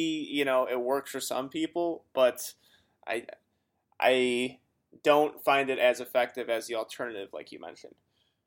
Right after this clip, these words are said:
So if we're talking about coaches, I always like asking what the athletes can do on their end,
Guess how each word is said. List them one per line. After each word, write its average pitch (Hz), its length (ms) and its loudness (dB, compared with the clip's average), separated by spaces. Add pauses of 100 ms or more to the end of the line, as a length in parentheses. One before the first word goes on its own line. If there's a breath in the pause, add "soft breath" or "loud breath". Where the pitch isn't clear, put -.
(640)
So 139 420 0 (180)
if 151 140 -12
we're 165 80 -4
talking 202 240 4
about 180 180 4
coaches, 185 560 4
I 170 200 6
always 160 380 2
like 147 160 0
asking 135 440 2
what 127 200 -2
the - 160 -6
athletes 123 420 0
can 123 220 -8
do 127 180 2
on 110 200 -2
their 110 280 -2
end, 71 280 -8